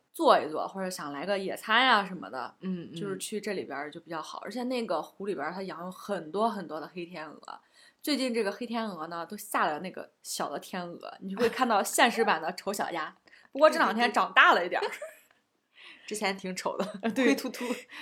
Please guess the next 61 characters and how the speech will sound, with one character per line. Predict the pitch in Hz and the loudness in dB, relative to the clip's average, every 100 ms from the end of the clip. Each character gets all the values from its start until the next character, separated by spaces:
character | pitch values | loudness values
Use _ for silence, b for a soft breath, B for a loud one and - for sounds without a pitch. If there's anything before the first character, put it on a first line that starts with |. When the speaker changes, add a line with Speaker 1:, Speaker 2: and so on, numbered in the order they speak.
| - | -4
Speaker 1:
很 | 247 277 | 2 2
小， | - 208 165 | 4 4 4
很 | 196 - | 0 -6
灰 | 220 | -6
秃 | 202 | -6
秃， | 202 185 | -6 -8
真 | 185 254 | -4 -2
的 | 226 | -2
是 | 202 | -2
现 | 190 214 | -4 -4
实 | 180 | -2
版 | 170 | -4
的 | 117 | -4
丑 | - 170 | -10 -10
小 | 151 - | -10 -8
鸭。 | 131 - _ | -10 -12 _
Speaker 2:
嗯， | - 190 170 143 | -12 -10 -10 -14
嗯。 | 165 160 147 _ _ b b - | -20 -20 _ _ _ b b -4
Speaker 1:
那 | |
这 | 311 339 | 0 4
个 | 294 220 - 180 | 4 4 -2 -4
玩 | 156 | 4
儿 | 170 320 - | 10 10 8
基 | 233 | 0
本 | 180 | -2
上 | 180 175 | -4 -6
说 | - 170 | -6 -6
差 | - 165 | -2 -2
不 | - | -2
多， | 110 - | -6 -6
咱 | - 202 | -2 -2
们 | 254 | 0
重 | 320 240 | -2 0
点 | 165 | 0
儿 | |
来 | 156 | -2
讲 | 175 160 | -6 -8
讲 | 185 - | -8 -10
吃。 | - - 226 220 - _ _ _ _ _ - | -10 -4 -2 -2 -6 _ _ _ _ _ -10
Speaker 2:
吃 | - - 359 370 | -4 0 0 0
其 | - | 0
实 | 277 285 | 0 2
刚 | 269 269 | 2 2
刚 | 269 | 2
也 | 220 | 2
有 | 226 143 | 2 0
穿 | - 190 180 | -4 -8 -8
插。 | 185 175 170 | -12 -12 -6
Speaker 1:
嗯， | 214 190 165 _ _ - | -4 -4 -8 _ _ -14
Speaker 2:
嗯， | 180 | -8
Speaker 1:
我 | 175 | -6
觉 | 175 | -4
得 | 240 | -4
最 | 262 359 | -2 -2
重 | 330 349 | 0 -2
要， | 226 175 | -2 -6
Speaker 2:
嗯。 | - | -6
Speaker 1:
最 | 311 | -4
重 | 208 165 | -4 -8
要 | 120 | -10
的， | - - | -14 -20